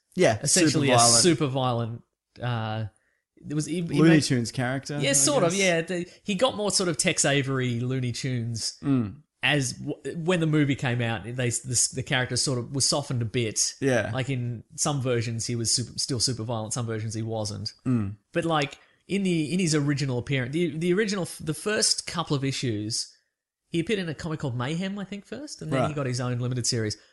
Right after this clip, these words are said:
Speaker 2: But, like, the f-, the first couple of appearances, it follows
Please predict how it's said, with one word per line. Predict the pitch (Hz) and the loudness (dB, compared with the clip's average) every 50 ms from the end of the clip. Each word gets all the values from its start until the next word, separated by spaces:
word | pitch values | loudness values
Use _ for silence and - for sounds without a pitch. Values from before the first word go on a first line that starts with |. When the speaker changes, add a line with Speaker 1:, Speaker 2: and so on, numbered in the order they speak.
| _ _ - | _ _ -6
Speaker 2:
But, | 156 143 | -4 -2
like, | 160 160 156 - | -2 -2 -2 -2
the | 151 | -4
f-, | 147 - - | -4 -6 -6
the | 151 165 | -8 -6
first | 147 - 202 196 - - | -4 -2 -2 -2 0 -2
couple | 175 156 147 | 0 -2 -2
of | 127 | -4
appearances, | 123 - 160 139 131 123 131 123 - - - - _ _ _ _ _ | -2 -2 -2 -2 -2 -2 -2 -2 -4 -6 -12 -20 _ _ _ _ _
it | 156 160 160 | -4 -4 -4
follows | - - - - 170 175 185 180 165 170 165 151 147 135 | -6 -10 -4 0 0 2 2 4 4 4 4 4 2 0